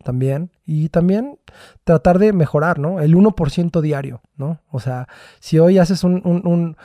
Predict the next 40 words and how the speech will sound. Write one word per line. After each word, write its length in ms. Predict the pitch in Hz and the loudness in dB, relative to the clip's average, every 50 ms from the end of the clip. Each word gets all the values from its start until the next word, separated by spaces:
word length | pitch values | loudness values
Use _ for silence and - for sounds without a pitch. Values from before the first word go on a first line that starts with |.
| - _ _ _ | -20 _ _ _
un, 360 | 185 175 180 180 180 180 190 | 0 2 2 4 4 2 2
un 160 | 196 180 180 | 2 0 0
pinche 260 | - 185 170 - 175 | 0 0 -2 0 -2
escáner 440 | 165 - - - 170 165 165 160 151 147 | -2 -2 -2 -2 0 0 2 0 0 0
de 80 | 151 | 0
lo 120 | 143 139 - | -2 -2 -2
que 120 | - 160 | -2 -2
haces 280 | 143 147 170 160 135 147 | -2 -2 -2 -4 -4 -4
en 80 | 143 | -4
el 140 | 135 131 131 | -4 -4 -4
día 220 | 139 147 143 139 | -4 -4 -4 -4
y 40 | 139 | -4
dices, 280 | 135 147 - - 143 147 | -4 -6 -6 -6 -6 -4
"Güey, 320 | 160 208 220 190 156 - _ _ _ | -4 -4 -4 -6 -10 -12 _ _ _
el 200 | - 160 151 170 | -4 -2 0 2
uno 200 | 202 233 254 233 | 2 2 0 0
por 120 | - 165 143 | -4 -6 -6
ciento 200 | - 196 185 - 202 | -4 -4 -4 -2 -4
de 60 | 180 | -4
la 80 | 156 | -4
mejora 400 | 139 135 127 - 165 165 165 160 | -4 -6 -6 -2 -2 -2 -2 -2
de 220 | 143 131 127 123 123 | -4 -6 -6 -6 -4
lo 180 | 131 131 127 - | -4 -4 -6 -6
que 140 | - 135 160 | -4 -4 -4
hice 200 | 180 - - 165 | -4 -2 -2 -4
hoy 200 | 143 131 127 - | -4 -4 -6 -10
para 220 | _ 139 131 123 | _ -8 -6 -6
mañana 400 | 120 120 123 139 156 190 233 262 - _ _ - _ _ _ | -6 -6 -6 -6 -6 -6 -6 -8 -10 _ _ -20 _ _ _
seguramente 560 | - - 165 196 214 214 208 214 196 226 208 | -2 0 2 2 4 4 4 2 2 0 0
va 320 | 170 175 175 185 185 - _ | 0 0 0 -2 -2 -4 _
a 100 | - - | -6 -6
hacer 260 | - - 170 160 151 | -4 -2 -4 -4 -4
que 100 | - 151 | -4 -6
al 160 | 139 135 131 | -8 -8 -8
final 380 | - - 139 135 135 147 170 175 | -10 -10 -8 -6 -6 -4 -4 -4
del 100 | 160 151 | -4 -4
día 340 | 151 156 156 156 151 139 - | -4 -4 -4 -6 -8 -10 -10
o 180 | - 135 131 131 | -8 -6 -4 -4
del 160 | 131 131 131 | -4 -4 -4
año 260 | 131 143 156 185 233 | -4 -4 -4 -4 -6